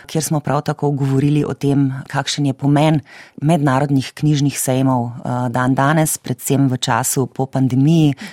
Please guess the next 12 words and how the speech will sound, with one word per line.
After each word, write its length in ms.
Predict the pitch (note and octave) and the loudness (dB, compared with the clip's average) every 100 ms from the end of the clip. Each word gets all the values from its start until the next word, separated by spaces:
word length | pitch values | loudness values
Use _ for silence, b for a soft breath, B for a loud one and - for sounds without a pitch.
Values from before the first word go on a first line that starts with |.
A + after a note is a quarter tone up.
| B | B
koliko 400 | - C#3+ D3 B2 | -2 0 0 -2
se 180 | - C#3 | -4 -2
ljudje 380 | C3+ B2+ B2+ C3 | -2 0 0 -2
še 180 | - C#3 | -4 -4
hočejo 520 | - D#3+ - D3+ C#3+ | -2 -2 2 2 2
na 120 | C3+ | 0
takšnih 400 | B2 B2 C#3+ C3 | -2 -2 -2 0
manifestacijah, 1000 | C3+ C3+ C#3 - - C3 - C#3+ B2 - | 2 2 0 -4 -4 -4 -2 0 0 -2
eh, 600 | - - - - C3+ C3+ | -12 -14 -16 -10 -4 -2
zbirati 480 | A#2 A2+ D#3+ D#3 - | -2 0 2 2 0
in 60 | C#3 | -4
srečevati, 720 | - B2+ C3 C3 D#3 - | -4 -4 0 0 0 -2